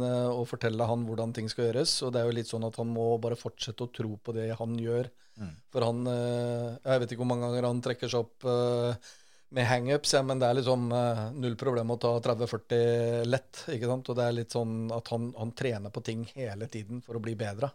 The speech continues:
Speaker 2: Mm.
Speaker 1: Og du må være dedikert og interessert, da, rett og slett. Men, eh, det var, eh, kanskje,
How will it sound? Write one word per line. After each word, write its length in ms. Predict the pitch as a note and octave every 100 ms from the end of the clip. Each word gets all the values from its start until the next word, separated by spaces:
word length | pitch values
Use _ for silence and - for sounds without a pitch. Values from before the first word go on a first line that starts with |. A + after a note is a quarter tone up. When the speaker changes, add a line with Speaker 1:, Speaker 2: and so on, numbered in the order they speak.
| -
Speaker 2:
Mm. 140 | A#2 E2+ - - - -
Speaker 1:
Og 580 | A#2 A#2 A2+ A#2 A2+ A2+
du 80 | D3+
må 120 | F#3
være 140 | F#3
dedikert 460 | F#3 F3+ - C3 C#3
og 80 | C3+
interessert, 360 | D#3+ C#3 B2+
da, 120 | - - - - -
rett 240 | B2+ A#2+
og 80 | B2
slett. 300 | C3 A#2+ -
Men, 220 | C#3+ C3+ C3+
eh, 200 | C3+ B2 - - - - -
det 60 | C#3
var, 220 | C3+ C3
eh, 160 | C#3 C3+
kanskje, 360 | C#3 B2 C3